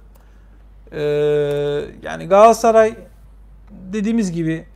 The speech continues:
gümbür gümbür oynamadı. Ama bu tabii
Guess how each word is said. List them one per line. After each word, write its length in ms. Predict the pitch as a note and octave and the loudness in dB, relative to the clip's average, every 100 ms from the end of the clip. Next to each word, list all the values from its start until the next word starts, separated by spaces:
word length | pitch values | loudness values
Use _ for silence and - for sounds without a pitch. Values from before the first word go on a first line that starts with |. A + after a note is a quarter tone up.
| - - - | -20 -18 -2
gümbür 400 | F3+ A3+ B3+ A3 | 2 2 2 0
gümbür 280 | F#3+ G#3 B3 | 0 0 2
oynamadı. 640 | G#3+ G#3 G3 C3+ E3 A#3+ - - - - - - - | 2 2 0 -2 -4 -6 -10 -20 -20 -20 -20 -12 -6
Ama 300 | G3 G#3+ G3+ | -2 -2 0
bu 240 | A3 G#3+ | -2 -2
tabii 240 | G3+ G3 | -4 -4